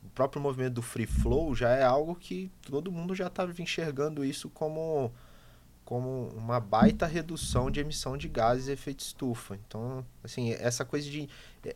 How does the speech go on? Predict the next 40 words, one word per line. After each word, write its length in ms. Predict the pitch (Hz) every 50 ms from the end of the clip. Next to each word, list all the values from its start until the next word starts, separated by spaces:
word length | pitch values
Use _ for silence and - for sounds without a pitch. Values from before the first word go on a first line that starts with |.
| - - -
reduzir 800 | 107 139 143 135 147 147 123 110 113 117 135 160 190 202 170 - -
essa, 300 | 139 143 - - - -
o 100 | 143 131
número 360 | 127 139 147 147 143 143 135
de 100 | 123 131
intervenções 840 | 127 120 - 131 127 123 120 123 117 113 - - - 117 120 123 120
na 120 | 120 107
rodovia, 760 | 107 110 110 107 110 101 95 92 107 117 147 175 165 123 95 - - - - - - - -
além 260 | - 101 104 120 156 170
de 240 | 170 165 - - 120
mais 240 | 117 127 123 127 -
segurança, 840 | - 135 120 120 107 135 107 117 143 170 180 165 - - 107 110 - - - - - - - -
isso 380 | - 110 113 - - - 139 139
é 100 | 135 135
benéfico 640 | 143 147 151 151 139 127 131 139 - - - -
pro 140 | 120 147 147
meio 160 | 147 147 147 151
ambiente, 600 | 151 170 165 135 120 113 107 117 - - - - - - - - - - - - - - -
né? 120 | - 107 113
Então, 140 | 113 - 123
assim, 180 | 127 120 - 120
se 100 | 117 -
a 40 | 113
gente 200 | 123 127 123 -
começa 380 | - - 135 123 127 127 - 160
a 40 | -
colocar 440 | - 160 156 147 147 - - 160
um 160 | 156 151 139 139
outro 240 | 170 185 - 240
enfoque 420 | 202 185 - - 135 170 - - 185
que 180 | - - 185
é 20 | 180
assim, 340 | 196 - - 185 151 131 123 120 120 - - - - - - -
é, 200 | - 95 - -
que 140 | - - -
tem 140 | - 139
um 80 | 151 165
holofote 580 | 170 170 156 139 - - 156 160 - - 175 156
gigante 680 | 196 208 185 143 131 143 165 185 185 - - - 131
hoje, 480 | 113 117 120 127 139 139 147 151 165